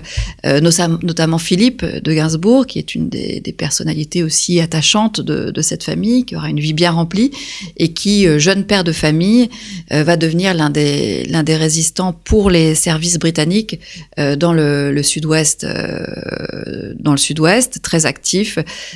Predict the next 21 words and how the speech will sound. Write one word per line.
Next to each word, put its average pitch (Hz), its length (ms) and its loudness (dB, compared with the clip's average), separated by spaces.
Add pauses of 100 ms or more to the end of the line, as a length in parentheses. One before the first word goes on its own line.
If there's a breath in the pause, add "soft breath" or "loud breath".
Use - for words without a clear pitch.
(180 loud breath)
Euh, 139 640 4
une 156 500 0
guerre, 147 440 2
euh, - 320 -4 (160)
assez 151 340 0
remarquable 175 640 0 (380 loud breath)
et 165 160 2
qui, 185 400 2
euh, 98 520 4 (220)
au, - 260 0
au 131 240 2
lendemain 170 380 4
de 175 60 2
la 156 100 2
guerre, 180 400 2
comme, 156 240 0
euh, 151 300 0
comme 156 300 -2
les 156 200 -2
uns 156 240 2
et, - 320 -6